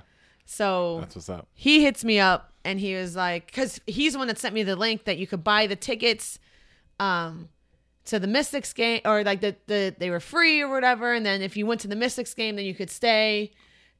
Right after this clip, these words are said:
Speaker 1: and, um, watch the, the viewing party after that.
Speaker 2: You feel a certain way about that.
Speaker 1: Oh, I really
Speaker 2: We're,
Speaker 1: do.
Speaker 2: we're gonna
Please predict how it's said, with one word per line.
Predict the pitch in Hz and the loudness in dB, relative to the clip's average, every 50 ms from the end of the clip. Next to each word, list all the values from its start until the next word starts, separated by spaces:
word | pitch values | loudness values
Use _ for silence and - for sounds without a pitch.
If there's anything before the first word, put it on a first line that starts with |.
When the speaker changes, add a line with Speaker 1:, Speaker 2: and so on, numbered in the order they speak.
| _ - | _ -6
Speaker 1:
and, | 196 190 185 180 175 170 165 165 165 165 165 160 160 _ - | -4 -4 -4 -4 -4 -4 -6 -8 -10 -12 -12 -14 -16 _ -10
um, | - 175 165 156 160 127 92 98 - 165 _ _ _ _ _ - - _ _ _ _ _ _ _ - - _ _ - | -6 -6 -6 -6 -8 -12 -14 -16 -18 -20 _ _ _ _ _ -20 -20 _ _ _ _ _ _ _ -20 -20 _ _ -6
watch | 196 196 196 196 214 214 - - | 0 4 6 6 4 4 -2 0
the, | - 190 185 180 131 - | 2 2 4 2 2 0
the | - 180 | -4 -4
viewing | 170 185 208 214 214 202 | -2 0 0 0 0 -2
party | - 190 175 175 170 - | -4 -4 -4 -4 -4 0
after | - 208 247 - - 185 | 0 0 0 0 -4 -4
that. | 170 165 | -2 -2
Speaker 2:
You | 151 147 | 2 4
feel | 160 147 | 6 6
a | 123 | 6
certain | - - 131 110 104 | 6 2 -2 0 0
way | 101 107 | 0 -2
about | 104 92 82 - | -2 -4 -6 -8
that. | - - - - | -10 -12 -6 -4
Speaker 1:
Oh, | 190 190 | -2 0
I | 180 175 | 0 0
really | 180 165 175 175 165 | 0 -2 -2 4 6
Speaker 2:
We're, | 151 143 | 6 6
Speaker 1:
do. | 156 160 151 | 4 2 2
Speaker 2:
we're | 151 143 139 | 4 4 6
gonna | 147 139 139 131 | 6 4 2 2